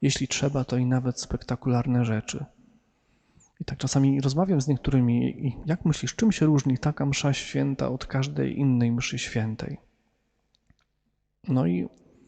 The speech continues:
wiele osób nie wie, co powiedzieć. Tak naprawdę niczym się ta msza święta nie różni, tylko może tyle, że więcej księża na kazaniach mówią o tym, że Jezus żyje, że Go można spotkać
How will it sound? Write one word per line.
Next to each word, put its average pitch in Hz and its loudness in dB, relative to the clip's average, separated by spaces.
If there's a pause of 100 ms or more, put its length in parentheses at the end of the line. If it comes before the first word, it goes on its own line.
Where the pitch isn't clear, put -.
(280)
wiele 131 0
osób - -4
nie 135 8
wie, 117 -4
co - -8
powiedzieć. 117 -2 (880)
Tak 143 0
naprawdę 160 4
niczym 180 6
się 139 0
ta 127 0
msza 127 2
święta 131 0
nie 127 4
różni, 147 4
tylko 135 0
może 135 2
tyle, 156 2 (560)
że 131 2
więcej 165 2
księża 156 0
na 139 0
kazaniach 139 2
mówią 131 2
o 117 0
tym, 135 -2
że 135 2
Jezus 180 0
żyje, 180 0 (840)
że - -12
Go 135 0
można 156 0
spotkać - -4